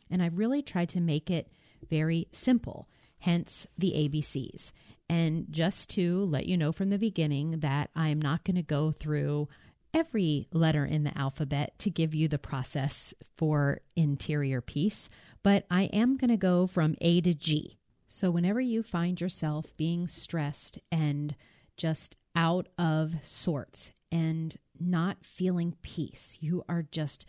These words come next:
confused and worried and just full of sort of,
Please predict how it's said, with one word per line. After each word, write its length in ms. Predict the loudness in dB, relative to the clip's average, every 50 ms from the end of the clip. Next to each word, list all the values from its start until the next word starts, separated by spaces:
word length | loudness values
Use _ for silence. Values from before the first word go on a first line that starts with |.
| -20 -20 _ _ _ _ -14
confused 1040 | -8 -4 -4 -4 -4 -6 -10 -8 -2 0 2 2 2 2 2 0 -2 -2 -6 -10 -14 -12 -6 -4
and 340 | -2 -2 -2 -4 -4 -6 -4
worried 720 | -2 0 0 0 0 0 0 0 2 2 2 0 -2 -4 -8 _ _ _ -20 -20 -20 _ -6 -2
and 400 | 0 0 0 0 -2 -4 -8 -10 _ -8
just 280 | -6 -6 -6 -8 -10 -20
full 640 | _ -12 -6 -2 0 0 2 0 0 -2 -2 -6 _ -6
of 160 | -6 -6 -6
sort 300 | -8 -10 -6 -6 -2 -2
of, 160 | -2 -2